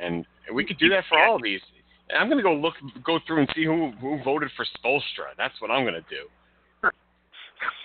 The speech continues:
Speaker 2: Yeah. I
Speaker 1: Not
Speaker 2: would
Speaker 1: on your
Speaker 2: wanna say
Speaker 1: time, though.
Speaker 2: see who voted for Dwight Howard, but, uh, I guess it's not, there's six guys, so it's less interesting.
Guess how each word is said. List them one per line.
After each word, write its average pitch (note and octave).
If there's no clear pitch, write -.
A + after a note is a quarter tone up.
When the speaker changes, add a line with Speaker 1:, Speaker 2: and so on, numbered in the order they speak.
Speaker 2:
Yeah. C3
I -
Speaker 1:
Not C3
Speaker 2:
would B2
Speaker 1:
on A2+
your -
Speaker 2:
wanna A2+
say F3
Speaker 1:
time, D#2+
though. -
Speaker 2:
see F#3+
who F#3+
voted F3
for D#3
Dwight D3+
Howard, D3
but, C#3
uh, B2+
I -
guess D#3
it's -
not, C#3+
there's D3
six D3+
guys, C3+
so C3
it's -
less C3
interesting. B2